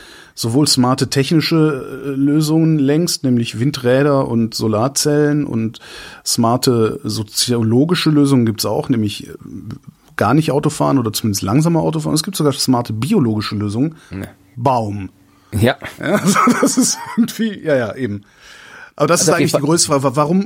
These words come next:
Speaker 1: warum überhaupt? Was soll das überhaupt? Ähm, ich glaube ja, dass das alles, äh, einer Sache dient, und zwar der Externalisierung des Problems aus unseren Köpfen und aus unserem Alltag. Weil, wie du sagtest, wir können natürlich auch die Albedo erhöhen, indem wir, indem wir einfach alle Hausdächer weiß streichen.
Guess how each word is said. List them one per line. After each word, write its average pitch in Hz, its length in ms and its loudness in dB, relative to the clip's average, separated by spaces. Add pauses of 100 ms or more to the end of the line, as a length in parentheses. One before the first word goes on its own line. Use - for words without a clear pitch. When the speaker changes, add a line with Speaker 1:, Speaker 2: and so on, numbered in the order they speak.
Speaker 1:
warum 170 240 0
überhaupt? 120 260 -2
Was 131 120 -2
soll 160 140 2
das 127 180 0
überhaupt? 104 440 -8
Ähm, 127 160 -4
ich 131 140 -6
glaube 170 240 4
ja, 160 80 2
dass 151 140 0
das 143 160 -2
alles, 151 340 -2
äh, 135 220 -4 (340)
einer 135 300 0
Sache 147 260 0
dient, 123 280 0 (360)
und 127 100 -2
zwar 139 200 0
der 151 140 2
Externalisierung 139 840 2
des 123 140 -2
Problems 139 440 0
aus 131 240 -2
unseren 135 340 -2
Köpfen 151 300 -4
und 117 100 0
aus 123 200 -4
unserem 123 280 -2
Alltag. 127 380 -2 (300)
Weil, 120 160 2
wie 147 40 2
du 143 80 4
sagtest, 123 360 2
wir 113 80 -4
können 143 160 4
natürlich 123 260 0
auch 113 60 -4
die 127 100 0
Albedo 113 300 2
erhöhen, 113 220 2
indem 110 180 0
wir, 110 100 -4
indem 107 240 -2
wir 110 120 -2
einfach 101 180 -8
alle 98 180 -4
Hausdächer 135 420 0
weiß 92 200 -4
streichen. - 400 -12